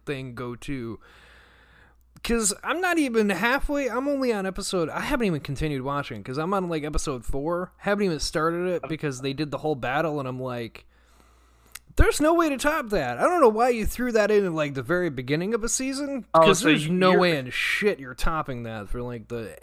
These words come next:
Speaker 1: anything else that you do at this point.
Speaker 2: Well,
Speaker 1: Uh, I
Speaker 2: um,
Speaker 1: have not continued, 'cause then I know that after four or whatever is when everybody's like, "Yeah, they just ruin it from there," and I'm like, "Three left it on a really high note." Like, I,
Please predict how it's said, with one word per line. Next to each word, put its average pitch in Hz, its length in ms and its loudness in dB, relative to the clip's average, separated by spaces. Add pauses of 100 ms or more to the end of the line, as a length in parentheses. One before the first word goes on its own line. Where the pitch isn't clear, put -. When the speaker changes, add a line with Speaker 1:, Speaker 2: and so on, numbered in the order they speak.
Speaker 1:
anything 165 460 2
else 123 360 -6
that 120 120 -6
you 110 220 -10
do 113 280 -10
at - 120 -16
this 113 180 -10
point. 85 460 -12 (2500)
Speaker 2:
Well, 147 520 0
Speaker 1:
Uh, 104 240 -8 (140)
I 135 60 0
Speaker 2:
um, - 40 -2
Speaker 1:
have 214 160 4
not 220 180 -2
continued, 170 440 -2
'cause 143 160 -6
then 170 120 2
I 170 80 2
know 160 240 0
that 143 120 -4
after 139 280 -6
four 120 640 -6
or 120 180 -8
whatever 107 420 -10
is 104 140 -12
when 113 100 -12
everybody's 113 380 -10
like, 110 200 -10
"Yeah, 120 160 -6
they 113 100 -8
just 120 180 -8
ruin 139 280 -2
it 104 100 -10
from 110 140 -10
there," 95 160 -10
and 95 80 -10
I'm 113 120 -10
like, 117 280 -8 (320)
"Three 302 460 4
left 226 320 0
it 190 80 2
on 175 120 4
a 143 60 0
really 156 280 4
high 156 360 0
note." 139 480 -2
Like, 117 280 -12
I, 156 380 -4